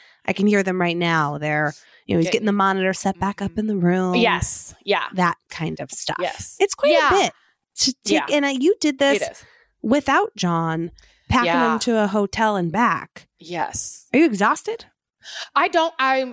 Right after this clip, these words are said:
Speaker 2: I think it'll hit me. I don't feel it right now.
Speaker 1: Yeah.
Speaker 2: Um, which is, I'm grateful for. I
Speaker 1: Yeah.
Speaker 2: don't know why I don't feel it right now. I didn't sleep very well last night, but,
Speaker 1: Right.
Speaker 2: um, so I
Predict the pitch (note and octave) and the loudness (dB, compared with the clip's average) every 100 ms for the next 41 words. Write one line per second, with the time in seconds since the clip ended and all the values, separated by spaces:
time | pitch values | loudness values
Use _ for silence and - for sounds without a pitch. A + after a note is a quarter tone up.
0 | - - G#3+ A3 E3+ D#3+ F3 A#3+ C#4+ D#4+ | -2 0 2 0 0 -2 -2 -2 0 0
1 | F4+ A3+ G#3 G3+ G3 F#3+ G3 - G3+ G3 | 0 2 2 2 0 -4 -10 -4 0 0
2 | G#3+ - - - F3 E3+ F#3 F3 - F3+ | -2 -10 -16 -6 0 2 2 0 -4 -4
3 | - E3+ D#3+ - D#3+ A2 G#2+ C4+ F#4+ - | -2 -4 -4 -6 -6 -2 0 -2 -4 -12
4 | - G3+ E3 A3 G#3 G3+ G3 F#3+ F#3 _ | -2 2 2 2 0 -2 -6 -14 -20 _
5 | _ _ _ _ _ _ A3 G#3+ G3 - | _ _ _ _ _ _ 0 2 0 -2
6 | - F3+ F3+ E3 F#3+ F#3 G#3+ B3 - _ | -4 -2 -2 -2 -4 -2 0 -2 -6 _
7 | _ _ G3+ F3 E3+ E3 G#3 G#3 E3 F#3 | _ _ 0 0 0 0 0 0 -4 -10
8 | - D3 B2+ D3 D3+ F#3+ F3 - - - | -10 -8 -6 -6 -6 -8 -6 -8 -8 -4
9 | G2 A2+ F#2+ G2+ C#3 D3 F#3 - E3+ - | -2 0 -2 -4 -4 -4 -4 -2 -2 -4
10 | - - - G3+ F3 G#3+ F#3+ F3+ E3+ E3+ | -12 -20 -8 -2 2 2 2 -2 -8 -20
11 | D#3+ _ _ _ _ _ _ _ - - | -20 _ _ _ _ _ _ _ -14 -2
12 | B3+ A3+ G#3 G3+ G3 G3 G3 - _ _ | 2 4 2 0 0 2 0 -2 _ _
13 | _ _ _ _ G#3+ A3+ B3+ C#4 C#4 C#4 | _ _ _ _ 0 2 2 0 0 -2
14 | C4+ C4 C4 B3 | 0 0 0 0